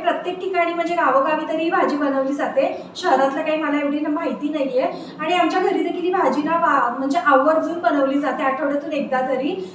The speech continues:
खूप जास्त टेस्टी लागते, बनवायला सोपी आहे, खायला अगदी छान लागते. तर म्हटलं चला आज बनवतेय तर तुमच्यासोबत सुद्धा ही रेसिपी शेअर करावी. तर चला जास्त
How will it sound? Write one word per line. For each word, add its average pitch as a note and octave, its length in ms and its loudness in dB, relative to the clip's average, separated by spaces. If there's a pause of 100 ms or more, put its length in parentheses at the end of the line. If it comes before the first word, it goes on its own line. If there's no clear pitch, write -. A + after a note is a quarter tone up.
(160)
खूप D#4+ 180 -4
जास्त E4 280 0 (100)
टेस्टी C#4+ 320 0
लागते, C#4+ 300 -4
बनवायला C#4+ 540 0
सोपी D#4 280 -2
आहे, D#4 100 0 (120)
खायला C#4+ 280 4
अगदी C#4+ 440 0
छान D#4 240 0
लागते. C4+ 420 2 (360)
तर F4+ 80 0
म्हटलं F4+ 340 0
चला D4+ 180 2
आज D4+ 240 2
बनवतेय D4+ 520 0
तर - 80 -6
तुमच्यासोबत D4+ 540 -2
सुद्धा C#4+ 240 -2
ही E4+ 180 -2
रेसिपी D#4+ 280 -4
शेअर C#4+ 340 -2
करावी. C#4+ 400 -2 (380)
तर F4+ 100 -2
चला D#4 240 2
जास्त C4+ 320 2